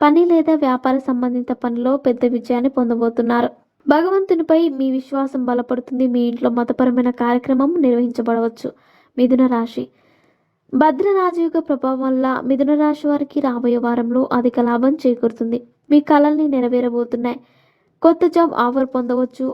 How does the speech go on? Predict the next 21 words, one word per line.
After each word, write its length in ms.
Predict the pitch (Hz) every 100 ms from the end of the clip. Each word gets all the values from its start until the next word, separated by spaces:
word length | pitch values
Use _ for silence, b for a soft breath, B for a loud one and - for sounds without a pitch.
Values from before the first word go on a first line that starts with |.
| -
ఆర్థికంగా 520 | 247 233 254 269 262 262 262
కూడా 300 | 254 285 -
ఈ 160 | 277 302
సమయం 400 | 302 277 285 262
మీకు 220 | 254 240
అనుకూలంగా 540 | 233 233 247 240 247
ఉంటుంది. 440 | 240 240 240 240 254 -
అయితే 440 | 247 247 285 392 - B B B
ఎక్కడైనా 440 | 285 285 359 370 349
పెట్టుబడి 460 | 285 285 262 285
పెట్టే 320 | 285 262 269
ముందు 400 | 254 247 240 254
నిపుణుల 480 | - 262 262 277 285
సలహా 360 | 285 254 254 254 240
తీసుకోండి. 480 | 233 - 240 240 247 b b b -
బ్యాంక్ 360 | 254 294 320 302
బ్యాలెన్స్ 340 | 294 285 285 -
పెరుగుతుంది. 640 | 254 247 247 247 247 269 -
వైవాహిక 480 | 247 247 262 262 262
జీవితంలో 460 | 254 240 247 247
కూడా 240 | 247 254